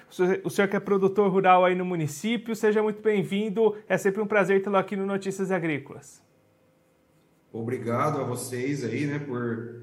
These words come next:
Speaker 2: dar esse espaço pra nós aqui da região, para nós estarmos aí falando um pouco aí da, das condições das lavouras da nossa região.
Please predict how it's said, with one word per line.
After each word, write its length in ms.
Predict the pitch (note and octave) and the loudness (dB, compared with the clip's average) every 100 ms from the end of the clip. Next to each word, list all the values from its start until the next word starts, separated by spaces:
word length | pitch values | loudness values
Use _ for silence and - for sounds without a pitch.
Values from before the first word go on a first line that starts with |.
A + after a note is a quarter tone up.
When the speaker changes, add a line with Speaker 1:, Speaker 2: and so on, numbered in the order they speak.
| - - | -20 -10
Speaker 2:
dar 240 | A#2 C3 | -4 -4
esse 160 | B2 - | -4 -8
espaço 560 | - - A#2+ C3 A#2+ | -12 -8 -8 -8 -10
pra 160 | - A2 | -8 -4
nós 320 | A2 B2 A#2 | -2 -2 -2
aqui 220 | G#2+ - | -6 -8
da 120 | A2+ G#2 | -8 -6
região, 840 | A2 G#2 A2 A#2 D3+ - - - - _ - | -6 -6 -4 -2 -2 -4 -10 -16 -20 _ -10
para 240 | B2 B2+ | -6 -6
nós 380 | B2 B2+ B2+ - | -4 -6 -6 -10
estarmos 440 | A#2+ A#2 B2 A2+ | -4 -2 -2 -4
aí 160 | A2 A2+ | -4 -4
falando 380 | - B2 A#2+ C3+ | -4 -2 -2 -2
um 180 | - A2+ | -4 -2
pouco 340 | B2 C#3 C3 | -2 0 -2
aí 200 | A2+ A#2 | -2 -2
da, 480 | A#2 B2 A#2+ A#2 A#2 - _ _ _ _ - G2 G2 G#2 | -4 -4 -4 -6 -10 -18 _ _ _ _ -14 -10 -8 -6
das 300 | A2+ A2 A#2 | -4 -6 -6
condições 680 | C#3 C#3 - - B2+ C#3 B2+ | -2 -2 -2 -2 -2 0 -2
das 140 | A#2+ | -2
lavouras 460 | A#2 A2+ A#2 B2+ B2+ | -2 -2 -2 -2 -2
da 80 | |
nossa 240 | B2 A#2+ B2 | -4 -6 -6
região. 760 | B2 B2+ C3 G2 F2+ - - | -6 -6 -6 -6 -8 -12 -18